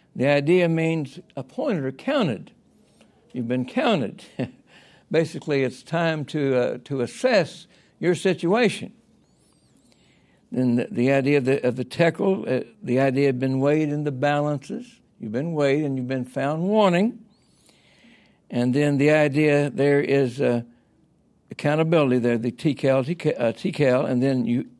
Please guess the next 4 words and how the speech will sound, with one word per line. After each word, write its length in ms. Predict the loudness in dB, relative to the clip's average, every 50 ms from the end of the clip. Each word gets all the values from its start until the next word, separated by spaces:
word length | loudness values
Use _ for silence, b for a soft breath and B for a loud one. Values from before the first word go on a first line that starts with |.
| _ _ _
upharsin, 1000 | 0 0 0 0 0 -2 -4 -4 -6 _ _ _ 0 2 2 2 2 0 -4 -8
upharsin 800 | -4 -4 -4 -2 0 2 2 4 2 2 0 -4 -2 -2 -2 -4 -6 b b b b b b b b b b b b
means 240 | -4 -2 -2 -2 0
divided. 640 | 0 0 2 2 4 4 4 2 0 -2 -6 -10